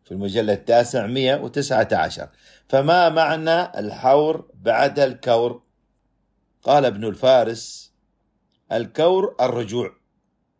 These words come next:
فيقال حار إذا رجع، وقال الله تعالى: 'إنه ظن أن لن يحور، بلى.'" والعرب تقول:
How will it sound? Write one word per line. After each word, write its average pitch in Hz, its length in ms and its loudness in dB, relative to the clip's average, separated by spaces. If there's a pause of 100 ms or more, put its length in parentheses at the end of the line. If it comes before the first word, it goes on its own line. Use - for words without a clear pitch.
(280)
فيقال 123 640 0
حار 151 760 2
إذا 147 340 2
رجع، 95 500 -4 (380)
وقال 127 360 -2
الله 113 360 -4
تعالى: 135 640 -2 (420)
'إنه 117 680 -8
ظن 143 420 -8
أن 135 320 -4
لن 147 240 -4
يحور، 151 640 0 (520)
بلى.'" 104 400 0 (600)
والعرب 165 480 2
تقول: 147 540 -4